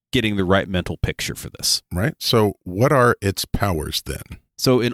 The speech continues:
Speaker 1: all ways, the Roar acts as a typical water vehicle with the exception of locking the oars into place. Should at least four of the oars be locked into the Roar, it becomes a self-guided vehicle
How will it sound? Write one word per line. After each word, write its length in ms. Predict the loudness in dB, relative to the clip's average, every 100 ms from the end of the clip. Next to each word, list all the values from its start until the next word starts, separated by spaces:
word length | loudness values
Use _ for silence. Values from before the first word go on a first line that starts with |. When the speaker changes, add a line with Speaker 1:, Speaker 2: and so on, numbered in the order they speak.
| 2
Speaker 1:
all 360 | 4 6 6 4
ways, 340 | 4 0 -2
the 120 | -4
Roar 380 | -2 4 6 4 2
acts 300 | -2 0 -2
as 100 | -2
a 60 |
typical 440 | 0 0 0 2 4
water 300 | 6 4 4
vehicle 500 | 4 2 2 -2 -2 _
with 200 | -2 2
the 80 | 0
exception 500 | 2 2 2 0 -2
of 100 | -2
locking 460 | 0 -2 0 -2 2
the 100 | 2
oars 380 | 2 2 0
into 160 | -4 -4
place. 480 | -4 -6 -4 -6 -6 _ _ _ _ _ _ _ _ -2
Should 240 | 2 2
at 100 | 2
least 300 | 2 2 0
four 480 | -8 -2 4 6 4
of 80 | 2
the 100 | 0
oars 320 | 2 2 2
be 160 | 0
locked 360 | 2 2 2 0
into 180 | -2 0
the 140 | 0
Roar, 400 | 4 2 2 -4 _ _ -12
it 100 | -6
becomes 420 | -4 0 0 0 -4
a 100 | -4
self-guided 760 | 0 2 0 0 2 2 2
vehicle 540 | 0 0 0 -2 -6